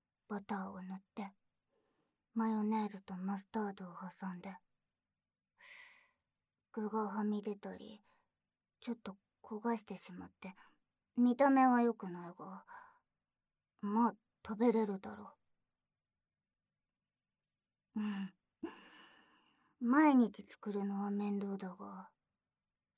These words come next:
今日くらいは、な。せっかくお前が家にいてくれてるんだ。私からの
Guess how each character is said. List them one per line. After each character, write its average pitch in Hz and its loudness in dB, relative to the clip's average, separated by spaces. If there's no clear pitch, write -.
今 254 2
日 254 -6
く 262 2
ら 202 -2
い - -12
は、 - -18
な。 208 -12
せ 240 -2
っ - 2
か 233 0
く 226 -2
お 214 0
前 233 4
が 226 2
家 233 4
に 208 0
い 190 -10
て 202 -8
く 202 -10
れ 196 -8
て 196 -10
る 196 -6
ん 190 -8
だ。 196 -16
私 247 -2
か 247 -2
ら 226 2
の 190 -6